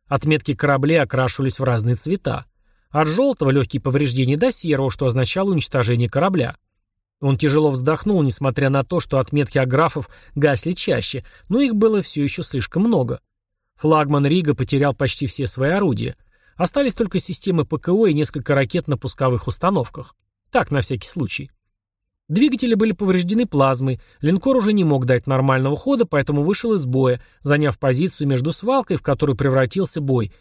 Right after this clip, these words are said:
и планетой. Внезапно внимание Рига привлекла группа из трёх кораблей аграфов, вывалившихся из боя и полным ходом направившихся в сторону планеты. Он не сразу понял, зачем, а когда до него дошло, то тут же отдал команду выйти на перехват.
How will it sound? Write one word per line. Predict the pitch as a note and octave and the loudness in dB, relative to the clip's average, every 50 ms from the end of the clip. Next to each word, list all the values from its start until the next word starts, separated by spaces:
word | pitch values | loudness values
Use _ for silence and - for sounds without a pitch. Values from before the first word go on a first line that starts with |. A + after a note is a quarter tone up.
| _ | _
и | - A#3+ C4+ | -2 -2 -2
планетой. | C4+ - G#3 F3 D3+ C#3 B2+ A2+ G2+ - - - - _ _ _ _ _ _ _ _ _ _ _ _ _ _ | 0 2 0 2 2 2 0 -2 -2 -4 -6 -8 -8 _ _ _ _ _ _ _ _ _ _ _ _ _ _
Внезапно | - C3 D3 D3+ C#3 D3 D3 C#3 - C#3+ C3 | -2 0 2 2 4 2 0 0 0 0 0
внимание | C3+ C#3+ D3 D3 C#3+ C#3 C#3 C#3+ C#3 C#3 | 2 2 2 2 2 2 2 2 2 2
Рига | C#3+ E3+ E3 C#3 A2 | 2 2 0 0 -2
привлекла | - B2+ C3 C3+ C#3 C3 - D3+ D3 | 0 0 2 2 2 2 2 0 2
группа | C3 C#3+ D#3 D3 - - C3+ | 2 0 0 0 -2 -4 -4
из | B2+ - | -4 -4
трёх | - D3+ D3 - | -2 -2 -2 -2
кораблей | - - D3 D3 C#3 C#3+ C#3+ D3+ E3 | -2 -2 0 0 2 4 2 2 2
аграфов, | E3+ E3+ E3 D3 B2 G#2 - C3+ - - - _ _ _ _ _ - | 2 2 2 2 2 0 -4 -10 -12 -12 -18 _ _ _ _ _ 0
вывалившихся | D#3+ G3+ A3 F#3 F#3 F3+ E3 - - E3+ C3+ - - E3+ | 2 2 4 4 4 2 2 -2 -2 -6 -6 -4 -2 -2
из | D#3+ D3 C3 | -2 -2 -2
боя | B2+ D3+ G3 A3 G#3 F3 | -2 0 2 4 4 4
и | B2 | 2
полным | - - D3+ D3+ C#3+ C#3 B2 | 0 0 0 2 2 0 -2
ходом | - - G3 G3+ F#3 E3+ D3+ | 0 0 0 2 2 2 2
направившихся | D3 C3+ - C#3 C3+ C#3 D3 C#3+ - - B2+ - E3+ | 2 0 0 0 2 2 2 0 -2 -4 -8 -8 -8
в | - | -10
сторону | - - D3 C3 B2 A#2+ A#2 - | -4 -2 0 0 2 0 0 0
планеты. | D#3+ G3 A3+ G#3+ F3 A#2+ - - C#2 - _ _ _ _ _ _ _ _ _ _ _ _ _ - | 0 0 2 2 0 0 -2 -6 -10 -12 _ _ _ _ _ _ _ _ _ _ _ _ _ -2
Он | C#3+ D3 D#3 | 0 2 2
не | E3 | 2
сразу | - - F#3+ E3+ D3+ C3+ - | 0 0 0 0 0 0 -2
понял, | - E3+ D#3+ D3+ D3 C3 | 0 0 2 2 2 2
зачем, | B2 D3+ F#3 - - - B2+ A#2+ - - - - - - | 2 0 0 -2 -4 -8 -8 -8 -10 -14 -18 -20 -16 -4
а | - C#3+ | -4 -2
когда | - F3 F#3 F#3 F#3+ | 0 0 2 2 2
до | F#3+ F#3+ | 2 2
него | F#3 G3 G3 F#3 | 2 2 2 2
дошло, | F3 F#3+ F3 - - A#3+ B3 A3 E3+ C#3+ | 2 0 -2 0 0 0 2 2 0 -2
то | - - D#3+ | -4 -6 -8
тут | C3+ - A3+ F#3+ | -4 -2 -2 0
же | C#3 D#3 D#3+ | 0 0 0
отдал | D#3 D3+ E3 D3+ C#3+ | 2 2 2 0 0
команду | - - - D3 D#3+ F#3 F#3 E3 C#3 | 2 0 0 2 2 2 2 2 2
выйти | B2+ B2 A2+ - - | 2 2 0 0 0
на | A#2+ B2 G2 | -2 -2 0
перехват. | - D3+ G#3+ - - E3 A#2+ A2+ - | 0 -2 -2 0 0 0 0 0 -4